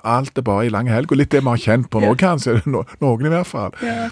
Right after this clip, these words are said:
Speaker 1: <clears throat> Ikke så kjekk med fredagen lenger, for du, du har ikke vært på jobb allikevel, kan du
Speaker 2: Mm.
Speaker 1: si, sånn sett.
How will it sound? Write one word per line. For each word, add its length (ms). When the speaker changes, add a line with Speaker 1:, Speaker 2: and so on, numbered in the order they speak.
Speaker 1:
<clears throat> 220
Ikke 100
så 140
kjekk 240
med 100
fredagen 380
lenger, 260
for 140
du, 160
du 100
har 80
ikke 140
vært 80
på 80
jobb 240
allikevel, 480
kan 160
du 60
Speaker 2:
Mm. 80
Speaker 1:
si, 180
sånn 160
sett. 220